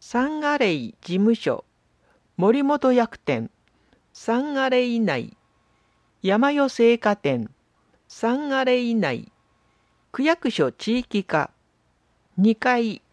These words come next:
二十一番窓口。詳細はこちら、キューアールコードがあります。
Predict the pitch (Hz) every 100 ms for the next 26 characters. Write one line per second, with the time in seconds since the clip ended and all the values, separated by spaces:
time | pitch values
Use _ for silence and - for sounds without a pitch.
0 | _ 214 269 311 247 208 165 165 - 262
1 | 247 233 214 202 190 135 - 123 110 -
2 | _ _ _ _ _ _ _ _ _ _
3 | - - 254 277 - 233 220 190 156 -
4 | 156 - 180 151 135 - _ _ _ _
5 | _ _ _ - 262 302 294 285 285 269
6 | - 262 226 170 131 123 127 131 117 107
7 | -